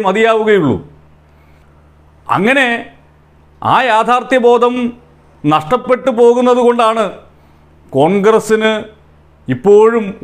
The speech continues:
ഓരോ സംസ്ഥാനങ്ങളിലും ആരിപ്പോൾ പോകും, ആരിപ്പോൾ പോകുമെന്നുള്ള ആശങ്ക ഉണ്ടാകുന്നത്. അല്ലെങ്കിൽ ഒരു തെരഞ്ഞെടുപ്പ് കഴിയുമ്പോൾ ഇവരിൽ ആരൊക്കെ കൂടെ നിൽക്കുമെന്നുള്ള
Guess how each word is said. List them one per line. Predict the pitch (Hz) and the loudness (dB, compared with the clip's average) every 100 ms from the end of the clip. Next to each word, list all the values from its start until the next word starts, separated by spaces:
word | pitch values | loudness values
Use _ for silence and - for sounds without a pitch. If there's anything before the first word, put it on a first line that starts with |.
| 135 | 0
ഓരോ | 170 190 202 208 196 - - | 2 2 2 0 -2 -8 -6
സംസ്ഥാനങ്ങളിലും | 180 180 196 190 196 196 196 202 - - - - - 120 | -6 -2 -2 0 0 0 0 -2 -6 -20 -20 -10 -2 0
ആരിപ്പോൾ | 185 175 190 185 | 0 0 0 2
പോകും, | 196 185 | 2 2
ആരിപ്പോൾ | 165 196 190 196 | 2 0 0 0
പോകുമെന്നുള്ള | 190 208 214 214 226 202 | 2 4 2 2 2 2
ആശങ്ക | 208 240 247 | 0 -2 -2
ഉണ്ടാകുന്നത്. | 240 254 254 247 151 - - - _ _ - _ - - - - _ - | 0 0 0 -2 -2 -6 -12 -20 _ _ -20 _ -20 -20 -20 -20 _ -8
അല്ലെങ്കിൽ | 143 208 214 | -2 0 2
ഒരു | 220 | 2
തെരഞ്ഞെടുപ്പ് | 202 220 233 214 233 | 0 0 0 0 2
കഴിയുമ്പോൾ | 226 233 226 226 | 2 0 2 2
ഇവരിൽ | 226 233 214 | 2 0 2
ആരൊക്കെ | 202 233 226 226 | 0 0 -2 0
കൂടെ | 220 247 | 0 2
നിൽക്കുമെന്നുള്ള | 233 220 233 226 226 | 0 0 0 2 2